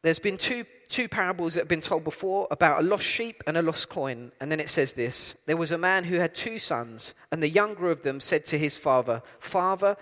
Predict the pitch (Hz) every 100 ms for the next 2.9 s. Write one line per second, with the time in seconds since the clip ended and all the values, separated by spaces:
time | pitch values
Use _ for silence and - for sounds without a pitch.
0 | - - 196 190 190 175 - - 143 131
1 | 127 - 147 139 180 151 151 123 120 123
2 | 123 - 135 123 120 - 117 120 104